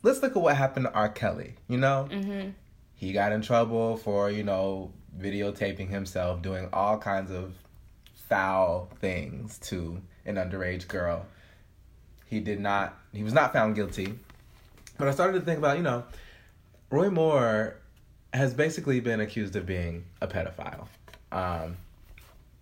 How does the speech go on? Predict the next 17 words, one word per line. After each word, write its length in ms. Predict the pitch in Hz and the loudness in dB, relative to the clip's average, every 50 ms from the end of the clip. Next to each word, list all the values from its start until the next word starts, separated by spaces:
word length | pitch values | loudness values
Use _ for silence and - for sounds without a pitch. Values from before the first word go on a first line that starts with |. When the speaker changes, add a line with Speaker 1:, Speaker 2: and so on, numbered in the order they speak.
| - - | -20 -8
Speaker 1:
child 540 | - - 156 151 175 170 156 147 139 131 - - - | 0 2 4 6 8 8 6 6 4 -2 -4 -12 -12
sex 280 | - - - 135 131 - | -2 4 4 4 4 4
abuse 320 | 120 104 98 95 92 92 | -2 -2 -2 -4 -4 -4
is 140 | 107 101 - | -4 -4 -4
considered 440 | - 107 104 - - 107 101 98 95 | -4 -4 -4 0 0 0 0 0 -2
a 60 | 92 | -4
very 600 | 90 90 101 95 95 92 90 90 90 90 92 - - - - - - - | -2 0 0 0 0 0 -2 -2 -4 -4 -6 -10 -14 -20 -20 -20 -20 -20
serious 440 | - - - 104 98 92 95 95 95 | -10 -2 0 0 2 2 0 -2 -4
crime, 560 | - - - 233 277 294 - 107 95 87 92 | -6 -2 2 4 6 6 6 4 4 2 0
you 80 | 107 110 | 2 4
know, 140 | 110 104 104 | 4 4 4
no 140 | 107 110 110 | 4 4 4
matter 260 | 113 110 110 110 107 | 6 6 6 6 4
where 160 | 104 117 120 | 4 4 4
you 180 | 113 110 107 - | 4 4 4 4
are 360 | 98 135 160 143 120 110 104 | 6 6 6 6 6 4 2
really 560 | 98 101 101 98 98 95 92 92 95 95 | 2 0 -2 -2 -2 -2 -2 -4 -6 -8